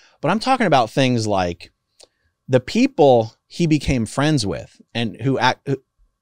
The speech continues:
who, who actually sort of looked up to him as, as something and someone. You're like, "Wow."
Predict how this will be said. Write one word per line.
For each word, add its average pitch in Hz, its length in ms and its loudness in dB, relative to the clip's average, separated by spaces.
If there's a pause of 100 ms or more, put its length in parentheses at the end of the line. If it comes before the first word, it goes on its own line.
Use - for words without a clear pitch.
(160)
who, 139 200 -4
who 151 160 4
actually 139 440 2
sort 139 280 2
of 101 220 -2
looked 131 300 -2
up 151 140 2
to 123 80 -6
him 110 200 -4
as, 90 200 -6 (180)
as 101 160 -4
something 156 440 -2
and 85 140 -6
someone. 92 580 -4 (800)
You're 110 100 -6
like, 69 140 -10
"Wow." - 460 -14